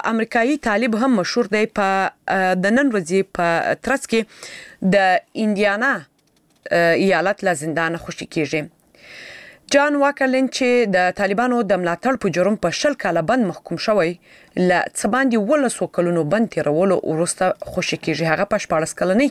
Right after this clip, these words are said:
کې، اه، اسلام منلی و او د دوه زره یو میلادي کال په نیمایي کې له وسلوالو طالبانو سره یو ځای شوی و.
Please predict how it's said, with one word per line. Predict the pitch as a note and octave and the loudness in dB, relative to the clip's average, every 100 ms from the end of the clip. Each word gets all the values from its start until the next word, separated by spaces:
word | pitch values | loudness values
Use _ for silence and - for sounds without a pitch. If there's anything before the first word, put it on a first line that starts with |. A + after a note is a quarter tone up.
| - | -2
کې، | D3 - - - - - | -8 -10 -16 -16 -8 0
اه، | E3 - | 0 0
اسلام | F3 - A3 G#3+ D#3+ | -2 0 0 0 -2
منلی | D#3 F3+ A#3+ | 0 0 0
و | C4+ D#4+ | 0 0
او | - C#4 | 0 0
د | G#3+ G3 | 0 0
دوه | F#3+ | 0
زره | F3+ E3+ | 2 0
یو | F#3 | 0
میلادي | G3+ D#3+ D#3+ | 0 0 0
کال | F3+ A3+ A3+ | 0 -2 -2
په | F#3 | -2
نیمایي | D#3+ D#3 D#3+ A#3 | -2 0 0 0
کې | C4 | 0
له | B3 | 2
وسلوالو | F3 C#3 - D#3+ G#3 F3 | 2 0 -2 2 2 0
طالبانو | - D3 D3 G#3 F#3+ | -2 -4 -2 -2 -2
سره | D3 D#3+ E3 | -2 0 2
یو | C#3+ | 0
ځای | C3 C3+ | 0 0
شوی | C#3+ C3+ C#3 | 0 0 0
و. | C#3+ | -2